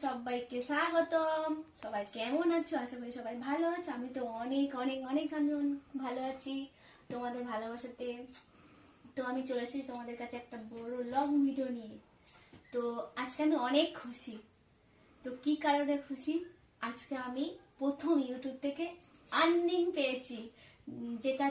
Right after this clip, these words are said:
তোমাদের ভালোবাসায়, তোমাদের সাপোর্টে, মানে আমি কারোর নাম নেবো না, অনেকজন আমাকে অনেক সাপোর্ট করেছে, অনেক ভালোবাসা দিয়েছে। তো কারোর হয়তো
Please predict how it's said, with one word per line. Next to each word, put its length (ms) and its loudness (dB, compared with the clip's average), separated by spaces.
তোমাদের 380 -2
ভালোবাসায়, 760 -4
তোমাদের 440 -2
সাপোর্টে, 640 2
মানে 140 0
আমি 180 2
কারোর 220 4
নাম 120 0
নেবো 200 -4
না, 40 -4
অনেকজন 420 4
আমাকে 180 2
অনেক 240 2
সাপোর্ট 280 0
করেছে, 200 2
অনেক 160 4
ভালোবাসা 500 4
দিয়েছে। 300 0
তো 40 0
কারোর 220 2
হয়তো 180 2